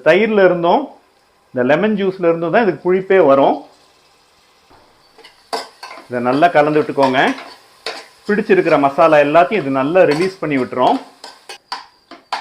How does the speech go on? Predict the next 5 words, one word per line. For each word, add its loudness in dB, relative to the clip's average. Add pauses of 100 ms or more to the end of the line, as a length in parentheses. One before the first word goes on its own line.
இதோட 2 (120)
சேர்த்து 0 (1120)
நம்ம -2 (100)
கொத்தமல்லி 0 (420)
இலையையும் 0